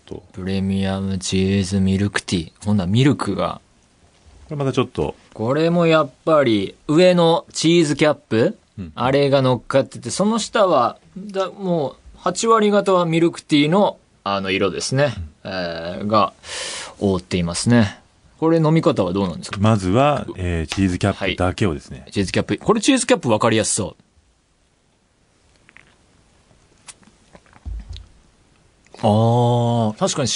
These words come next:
Speaker 2: 塩味効いてるな。あー、なるほど、なるほど。
Speaker 1: うんうんうん。
Speaker 2: うんうんうん、という感じですね。
Speaker 1: 続きまして。
Speaker 2: 下の。
Speaker 1: えー、カップ下の台湾ティーを。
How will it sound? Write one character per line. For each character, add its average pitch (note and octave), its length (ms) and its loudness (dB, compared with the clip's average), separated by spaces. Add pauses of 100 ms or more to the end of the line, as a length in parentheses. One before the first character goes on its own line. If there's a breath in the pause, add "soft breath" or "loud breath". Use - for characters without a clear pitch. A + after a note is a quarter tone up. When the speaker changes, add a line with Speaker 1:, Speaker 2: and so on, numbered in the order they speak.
Speaker 2:
塩 G3 160 4
味 G#2+ 200 0
効 B2+ 120 -2
い B2+ 60 0
て B2 100 -2
る A2+ 120 2
な。 F2 240 0 (880 loud breath)
あ A2+ 140 -4
ー、 A2 40 -4
な G#2+ 80 -2
る G#2 60 0
ほ G#2 80 -2
ど、 G2+ 60 2
な G2 100 0
る F2+ 60 -2
ほ F2 120 -4
ど。 E2+ 240 -6 (140)
Speaker 1:
う - 20 -2
ん E2+ 60 -2
う - 20 0
ん - 20 0
う G#2+ 40 4
ん。 G2 40 2
Speaker 2:
う F2+ 40 -2
ん - 20 -6
う D#2+ 40 -4
ん - 20 -4
う F2 300 0
ん、 - 20 -6
と - 80 -4
い A2 40 -2
う - 40 -4
感 D2+ 160 -6
じ F2 60 -6
で G2 40 -10
す - 140 -10
ね。 G2+ 220 -10 (220)
Speaker 1:
続 D#3+ 180 0
き D3+ 100 0
ま D3 100 4
し - 80 -6
て。 - 320 -2
Speaker 2:
下 F#2+ 300 0
の。 F2 260 -2 (160)
Speaker 1:
え D#2+ 640 -2
ー、 D#2 140 -8
カ - 120 2
ッ - 40 0
プ - 180 0
下 D#3 180 2
の F3+ 320 2
台 C#3 240 0
湾 D3 300 0 (100)
テ - 120 -4
ィ A2 80 -2
ー D3 100 2
を。 - 100 -6